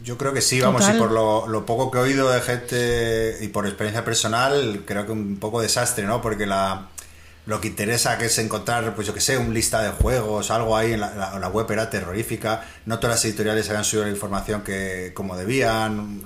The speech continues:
Speaker 1: la información era, era un poco vaga. Y luego, bueno, los eventos ya ahí, a mí lo que me parecía complicado era encontrar, es que había tantos eventos que era difícil...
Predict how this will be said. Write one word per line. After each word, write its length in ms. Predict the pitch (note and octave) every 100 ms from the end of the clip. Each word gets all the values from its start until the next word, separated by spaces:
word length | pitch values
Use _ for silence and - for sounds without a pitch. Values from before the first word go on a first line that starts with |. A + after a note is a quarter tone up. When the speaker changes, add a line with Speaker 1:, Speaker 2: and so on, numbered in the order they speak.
| G2+
Speaker 1:
la 100 | G#2
información 440 | G2 F#2+ G2 A2+
era, 280 | B2 A#2+ A2+ A#2+
era 100 | A#2+
un 80 | A#2
poco 340 | A#2 B2 A#2
vaga. 380 | A2 G#2+ F2 - - - - -
Y 80 | G#2+
luego, 440 | A2+ A#2+ C3 B2+
bueno, 260 | C#3+ B2+ A#2
los 160 | A#2 A#2
eventos 320 | A#2 B2+ C3+
ya 180 | C3 C3+
ahí, 560 | C3+ C3+ C3+ C3+ C3+ - - - -
a 100 | A2
mí 60 | B2+
lo 100 | C#3
que 80 | C#3+
me 40 |
parecía 600 | B2+ A#2+ C3+ B2+ B2+ B2
complicado 380 | B2 B2 A#2 B2+
era 100 | C#3
encontrar, 440 | C3 A#2+ A#2 B2+ B2+ B2 A#2+ B2 B2+
es 100 | -
que 80 |
había 140 | C3 B2
tantos 440 | B2+ D#3+ D3+ D3+
eventos 520 | C#3+ D3 D3+ F#3 G3 - - - - -
que 80 | -
era 100 | A#2+
difícil... 1400 | C#3 C3+ C#3 D#3 D#3 D3 C3 B2 A#2 A2 G#2+ G#2 G#2 G#2